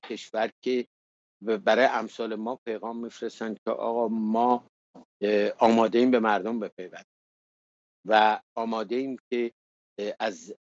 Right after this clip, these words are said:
این ملت و این کشور دفاع کنیم، نه از، اه،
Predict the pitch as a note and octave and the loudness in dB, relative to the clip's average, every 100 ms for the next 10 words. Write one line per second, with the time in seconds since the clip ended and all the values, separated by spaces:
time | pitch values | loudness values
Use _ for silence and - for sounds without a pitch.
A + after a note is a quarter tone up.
0 | _ - C#3+ D3 C3+ A#2+ A2 A#2 A#2+ - | _ -4 -2 0 0 0 0 0 0 -2
1 | A2 C3 C3 - A2 - A#2+ C3 A2+ G2+ | -6 -6 -10 -6 -6 -2 0 2 0 -6
2 | - E2+ _ - _ - B2 C3+ A#2+ G2+ | -8 -12 _ -20 _ -6 -2 0 -2 -4
3 | - _ _ _ G#2+ G#2+ | -8 _ _ _ -6 -2